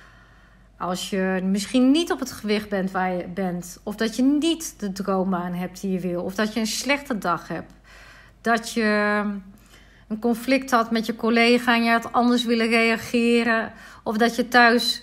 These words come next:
ruzie hebt of dat het even niet lekker loopt in je leven?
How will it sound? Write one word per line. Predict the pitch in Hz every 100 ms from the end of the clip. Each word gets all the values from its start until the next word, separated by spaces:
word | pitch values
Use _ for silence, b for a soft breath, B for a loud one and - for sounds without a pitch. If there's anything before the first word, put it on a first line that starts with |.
| -
ruzie | 208 233 240 240
hebt | 226 220
of | 214
dat | - 233
het | 202
even | 214 226 226 233 269
niet | 339 370
lekker | 233 190 190 175
loopt | 170 170 -
in | 180
je | 175
leven? | 175 175 165 - 170